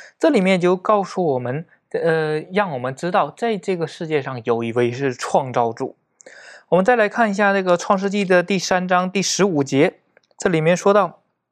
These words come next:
他说：“我又要叫你和女人彼此为仇，你的后裔和女人的后裔也彼此为仇。女人的后裔要伤你的头，你要伤她的脚跟。”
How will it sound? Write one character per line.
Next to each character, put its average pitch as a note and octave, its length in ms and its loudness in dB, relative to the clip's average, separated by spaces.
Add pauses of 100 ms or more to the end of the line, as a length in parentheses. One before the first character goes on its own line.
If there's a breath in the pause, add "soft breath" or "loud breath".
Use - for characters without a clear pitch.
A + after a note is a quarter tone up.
(600)
他 F3+ 100 0
说 A3 240 4
：“我 D3+ 160 4
又 F#3 140 2
要 A#3 100 4
叫 A3+ 240 2
你 D3+ 260 0
和 F3 200 4
女 D#3+ 200 0
人 D#3 160 2
彼 F3+ 160 -4
此 F#3+ 160 0
为 C#3 160 6
仇， D#3+ 320 2 (200 loud breath)
你 D3+ 120 0
的 D#3 120 2
后 G3+ 340 2
裔 D3+ 140 0
和 D#3 300 2 (200 loud breath)
女 D3 160 2
人 C#3 160 4
的 E3+ 60 0
后 F#3+ 240 0
裔 D#3 240 -4
也 B2+ 120 2
彼 F3+ 280 -2
此 D3 180 -2
为 B2 160 4
仇。 - 240 -8 (300 loud breath)
女 F3 160 4
人 G#3 160 4
的 C4 80 -2
后 B3+ 240 4
裔 G3+ 140 0
要 A3 140 2
伤 G3+ 300 0
你 C#3+ 60 0
的 C#3+ 100 4
头， C#3 400 0 (220)
你 C3+ 140 0
要 C#3 140 4
伤 D#3 240 -2
她 E3+ 200 -4
的 F3 100 -2
脚 - 260 -6
跟。” C3+ 240 -4